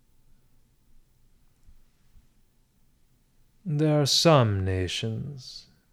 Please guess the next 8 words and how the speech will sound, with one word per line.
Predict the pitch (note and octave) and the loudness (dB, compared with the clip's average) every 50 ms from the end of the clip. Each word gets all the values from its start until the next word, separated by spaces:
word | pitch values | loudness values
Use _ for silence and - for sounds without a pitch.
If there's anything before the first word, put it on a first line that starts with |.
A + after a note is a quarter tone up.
| _ _ | _ _
said | - - - G#2+ G2 | -10 -6 -4 -2 -2
Imlac, | G2 F#2+ F#2+ F#2+ G2 G#2 G#2 G#2 A2 G#2+ - _ _ - _ _ _ _ _ _ _ _ _ _ _ _ _ _ _ _ _ _ _ _ _ _ _ _ _ _ _ _ _ _ _ _ _ _ - | -2 -2 -4 -4 -6 -6 -8 -10 -12 -14 -16 _ _ -20 _ _ _ _ _ _ _ _ _ _ _ _ _ _ _ _ _ _ _ _ _ _ _ _ _ _ _ _ _ _ _ _ _ _ -8
"that | G2+ F#2+ F2+ - | -6 -6 -4 -4
send | - - - G#2+ G2 F#2+ F#2 F#2 F2+ F2 F2 E2+ E2 - - - - - - | -4 -4 -2 -2 -2 -2 -2 -4 -6 -6 -8 -10 -12 -14 -20 -20 -20 -20 -20
few | - - - B2+ C3 B2+ A2+ G2+ F#2 F2 | -20 -8 0 2 4 4 4 4 2 -2
visitants | F2 F2 G2 F#2 F2 G2 F#2+ - G#2+ F#2+ F2+ E2+ - - - | -4 -4 -4 -2 -2 -4 -6 -6 -6 -6 -6 -8 -10 -10 -12
to | - - | -12 -14
Palestine, | - - F#2+ F#2 F#2 F2+ F#2 - - - - G#2+ A2+ A#2 B2+ B2+ B2 | -10 -8 -6 -6 -6 -6 -8 -10 -12 -10 -10 -12 -12 -12 -14 -14 -16